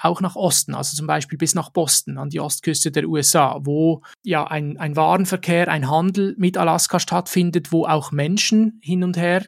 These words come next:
gehen. Also dieser Raum Alaska ist auf ganz vielfältige Art eigentlich integriert in diese umgebenden, ja, Wirtschaftsräume. Und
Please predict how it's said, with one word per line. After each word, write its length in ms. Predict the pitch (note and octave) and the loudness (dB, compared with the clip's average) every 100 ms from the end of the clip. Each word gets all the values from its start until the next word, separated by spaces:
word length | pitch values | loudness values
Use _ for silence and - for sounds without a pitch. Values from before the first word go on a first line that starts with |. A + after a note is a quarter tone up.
| _ | _
gehen. 440 | F3+ F3 F#3 F#3 F#3 - - - - | 0 4 4 2 -4 -18 -20 -20 -4
Also 180 | D3+ D3+ | -2 0
dieser 300 | E3+ F3+ D#3 | 2 2 4
Raum 360 | E3 F#3 G#3 | 6 6 4
Alaska 680 | F3 E3+ F3+ - - F3 - | 2 4 4 2 4 2 2
ist 380 | - F3 - - | -2 0 0 0
auf 160 | E3 - | 0 2
ganz 240 | E3 E3 | 0 0
vielfältige 720 | - F3+ F3+ E3 D3 E3 D#3 | 0 -2 0 0 0 -2 0
Art 480 | C#3 C#3+ C#3+ - - - _ | 2 2 2 -2 -10 -12 _
eigentlich 400 | - D3 C#3+ - | -4 -4 -4 -4
integriert 640 | E3 C#3 D3 D3+ D#3 D3+ | -4 -2 -2 0 0 0
in 160 | D#3+ C#3+ | -4 -2
diese 480 | C#3+ C#3 C#3+ C3+ B2 _ - - - | -2 0 0 0 -6 _ -20 -16 -6
umgebenden, 800 | C#3+ C#3+ C#3+ C#3+ C#3 C#3 B2+ - _ _ | -2 2 2 2 0 0 -4 -10 _ _
ja, 240 | D3 B2+ D#3+ | -4 -2 -2
Wirtschaftsräume. 840 | D3 D3 D3+ C#3+ - C#3+ C3 C3+ - - | -4 0 -2 0 2 2 0 -6 -16 -2
Und 460 | E3+ E3+ D#3+ - | 2 2 2 -4